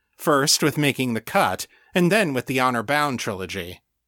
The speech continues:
I've never before produced this much audio this quickly, and it shows in my monthly word counts. This was also a year when I spent a lot of time and attention on the business side of writing.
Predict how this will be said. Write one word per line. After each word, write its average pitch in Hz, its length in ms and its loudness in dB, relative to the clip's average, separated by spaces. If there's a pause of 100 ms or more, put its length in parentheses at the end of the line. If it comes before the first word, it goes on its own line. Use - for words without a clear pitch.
(300)
I've 165 160 0
never 226 260 2
before 180 420 0
produced 147 580 2
this 135 240 2
much 131 240 -2
audio 123 480 0
this 120 240 0
quickly, 98 640 -2 (160)
and 143 140 2
it 104 80 -2
shows 113 540 2
in 113 100 0
my 110 160 -2
monthly 117 380 -2
word 131 320 -2
counts. 98 560 -2 (640)
This 247 200 2
was 233 160 2
also 220 380 2
a 120 40 -2
year 117 300 0
when 143 240 2
I 135 80 2
spent 156 420 0
a 147 120 -4
lot 151 340 2
of - 120 -4
time 156 420 -2
and 143 80 -6
attention 127 580 -2
on 107 140 -2
the 120 60 -2
business 117 520 0
side 95 320 0
of 95 140 -8
writing. 98 480 -4